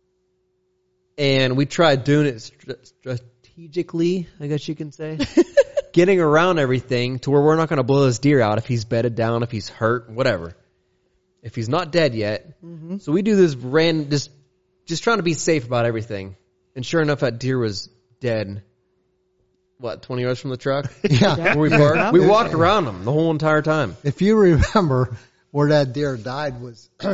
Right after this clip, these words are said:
Speaker 3: there's a little pile of topsoil <laughs> laying there that I had just stacked up.
Speaker 1: Yeah.
Speaker 3: And it was the only place on the whole farm that didn't have no weeds or no
Speaker 2: <laughs>
Speaker 3: grass or any vegetation on it.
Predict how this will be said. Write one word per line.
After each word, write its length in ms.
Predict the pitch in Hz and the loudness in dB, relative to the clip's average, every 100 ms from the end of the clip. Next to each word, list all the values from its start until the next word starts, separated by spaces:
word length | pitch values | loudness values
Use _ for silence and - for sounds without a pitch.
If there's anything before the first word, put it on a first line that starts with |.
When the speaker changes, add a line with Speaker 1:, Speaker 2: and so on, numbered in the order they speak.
| 123 107 _ _ _ _ | -4 -8 _ _ _ _
Speaker 3:
there's 180 | 131 123 | -10 -8
a 60 | |
little 300 | 131 170 156 | -6 -6 -6
pile 340 | 127 170 151 117 | -8 -6 -4 -4
of 100 | - | -8
topsoil 540 | 135 139 - 127 110 | -10 -10 -10 -12 -10
<laughs> 60 | 110 | -6
laying 300 | 160 143 135 | -2 -2 -4
there 180 | 123 113 | -6 -8
that 140 | 107 | -8
I 120 | 110 | -10
had 180 | 110 101 | -10 -12
just 220 | 110 123 | -12 -14
stacked 440 | - 127 120 - 113 | -12 -10 -10 -12 -14
up. 300 | 127 - _ | -14 -14 _
Speaker 1:
Yeah. 280 | 123 156 90 - _ | -4 -4 -4 -12 _
Speaker 3:
And 80 | 139 | -8
it 40 | 160 | -6
was 120 | 135 | -4
the 80 | 143 | -4
only 140 | 160 | -4
place 340 | - 165 156 | -6 -8 -8
on 140 | 131 113 | -8 -8
the 60 | |
whole 180 | 117 131 | -8 -10
farm 320 | - 147 156 | -10 -10 -10
that 160 | 104 101 | -10 -14
didn't 200 | _ 110 | _ -18
have 180 | 117 101 | -16 -14
no 160 | 107 104 | -12 -12
weeds 420 | 107 117 127 123 | -10 -10 -10 -14
or 140 | 104 | -14
no 400 | 98 95 95 90 - _ | -12 -10 -10 -14 -18 _
Speaker 2:
<laughs> 460 | 349 349 - - 415 | -2 -2 -6 -10 -10
Speaker 3:
grass 500 | 120 123 123 139 - | -4 -2 -2 -4 -6
or 140 | 110 | -8
any 220 | 120 123 | -8 -8
vegetation 800 | 101 127 113 117 - 135 151 127 | -6 -4 -4 -8 -8 -6 -6 -8
on 160 | 107 | -8
it. 60 | 104 | -10